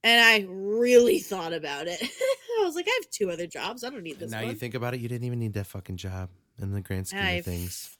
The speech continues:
Speaker 1: f-, really didn't. But I was too scared. I was, like, sixteen. I couldn't, I didn't fucking know what
Speaker 2: Yeah,
Speaker 1: I was
Speaker 2: and
Speaker 1: supposed
Speaker 2: I'm,
Speaker 1: to do.
Speaker 2: I'm not a heights guy. There's a lot of things where I'm like, "I'm good, but I'll, I'll get over it if I need to, or if I, you know, I need to for, for someone or for myself." But I, heights for me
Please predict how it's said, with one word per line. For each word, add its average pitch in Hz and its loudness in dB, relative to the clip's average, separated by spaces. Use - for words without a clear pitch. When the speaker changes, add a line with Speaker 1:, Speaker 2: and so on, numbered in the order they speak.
Speaker 1:
f-, 190 -16
really 185 -2
didn't. 160 -4
But 330 6
I 339 10
was 359 4
too 403 8
scared. 311 6
I 208 4
was, - 0
like, 247 -2
sixteen. 254 -4
I 170 -2
couldn't, 220 -8
I - -10
didn't 165 -14
fucking 156 -10
know 156 -6
what - -2
Speaker 2:
Yeah, 147 0
Speaker 1:
I 113 -2
was 120 -2
Speaker 2:
and 120 -4
Speaker 1:
supposed 117 -2
Speaker 2:
I'm, 117 -2
Speaker 1:
to - -2
do. - 0
Speaker 2:
I'm 131 0
not 135 0
a 131 -2
heights 107 -4
guy. 104 -6
There's 101 -4
a 113 0
lot 123 0
of 120 -4
things 113 -2
where 107 0
I'm 101 -2
like, 98 -4
"I'm 110 -6
good, 90 -8
but 101 -8
I'll, 95 -8
I'll 110 -6
get 104 -6
over 98 -6
it 92 -4
if 90 -8
I 90 -6
need 92 -8
to, 101 -6
or 90 -8
if 87 -12
I, 90 -10
you 90 -10
know, 85 -10
I 90 -8
need 87 -10
to 90 -8
for, 95 -12
for 101 -8
someone 101 -4
or 95 -4
for 104 -4
myself." 95 -8
But 107 -2
I, 107 -4
heights 123 -4
for 90 -6
me 120 -4